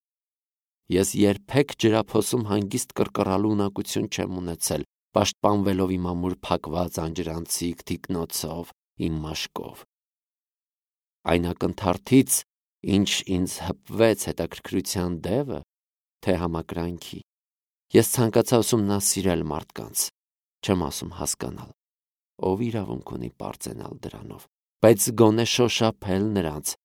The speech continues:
զգալ նրանց հոգու կենդանի ջերմությունը, ինչպես որ մատներիս տակ զգում էի կաքավի տաքուկ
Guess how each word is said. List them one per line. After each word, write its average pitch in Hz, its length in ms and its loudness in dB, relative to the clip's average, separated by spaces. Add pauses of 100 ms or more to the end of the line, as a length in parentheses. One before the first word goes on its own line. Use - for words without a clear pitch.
(120)
զգալ 104 540 4
նրանց 113 400 2
հոգու 104 380 2
կենդանի 104 600 0
ջերմությունը, 104 800 2 (280)
ինչպես 131 480 2
որ 117 160 6
մատներիս 104 640 2
տակ 123 240 2
զգում 110 380 0
էի 107 140 2
կաքավի 101 580 0 (140)
տաքուկ 147 600 0